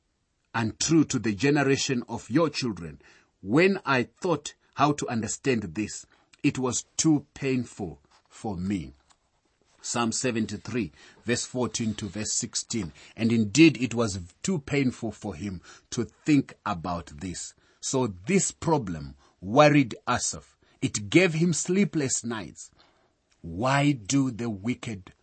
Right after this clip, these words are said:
prosper? Now we come to the answer. "Until I went into the sanctuary of God, then I understood their end."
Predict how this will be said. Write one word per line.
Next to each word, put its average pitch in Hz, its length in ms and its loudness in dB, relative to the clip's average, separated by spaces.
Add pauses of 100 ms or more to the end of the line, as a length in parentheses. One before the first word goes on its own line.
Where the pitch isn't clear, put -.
(320)
prosper? - 560 -8 (1400)
Now 117 240 4
we 110 180 0
come 110 300 -6
to - 180 -10
the 82 160 -12 (100)
answer. - 400 -10 (960)
"Until 143 500 6
I 196 120 10
went 202 400 6
into 180 340 0
the 151 160 2
sanctuary 151 680 2
of 98 320 -10
God, 80 400 -6 (340)
then 143 500 4
I 120 280 -2
understood 107 960 -2 (320)
their 95 560 -4
end." 76 480 -8